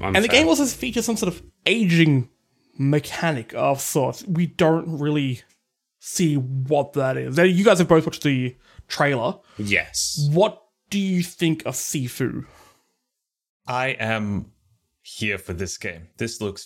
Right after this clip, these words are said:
Speaker 3: fascinating, especially because, like, you can see numerous times during the trailer, um, when you're fighting someone, you're,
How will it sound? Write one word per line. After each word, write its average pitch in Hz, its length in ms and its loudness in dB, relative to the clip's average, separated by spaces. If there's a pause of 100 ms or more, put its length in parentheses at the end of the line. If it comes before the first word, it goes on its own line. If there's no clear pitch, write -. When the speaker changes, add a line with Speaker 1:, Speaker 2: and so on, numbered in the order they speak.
(100)
Speaker 3:
fascinating, 98 680 -10 (300)
especially 135 500 -8
because, 110 440 -6
like, 95 180 -8
you 110 60 -12
can 117 140 -10
see 131 480 -10
numerous 131 420 -6
times 95 440 -8 (340)
during 120 280 -4
the 104 80 -4
trailer, 92 480 -4 (420)
um, 98 260 -4
when 120 160 -2
you're 123 80 -6
fighting 131 380 -2
someone, 95 440 -4
you're, 107 260 -4